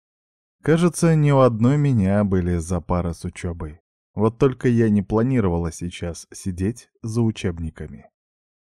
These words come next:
Вместо этого я приняла душ, достала свое лучшее нижнее белье и лучшие юбку и блузу примерной девочки. Вот только таким внешним видом я рассчитывала не показать себя примерной студенткой,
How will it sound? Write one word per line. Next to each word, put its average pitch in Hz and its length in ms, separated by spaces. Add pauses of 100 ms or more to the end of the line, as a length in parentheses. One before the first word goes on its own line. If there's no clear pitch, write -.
(220)
Вместо 110 460
этого 160 260
я 113 220
приняла 92 520
душ, 95 420
достала 92 500
свое 85 420 (140)
лучшее 120 680
нижнее 85 540
белье 123 420
и - 180
лучшие 117 720
юбку 131 440
и 104 180
блузу 123 460
примерной 98 840
девочки. 110 720 (1120)
Вот 107 160
только 113 300
таким 104 340
внешним 98 460
видом 110 300
я 90 180
рассчитывала 101 520
не 104 160
показать 110 520
себя 113 260
примерной 90 540
студенткой, 92 720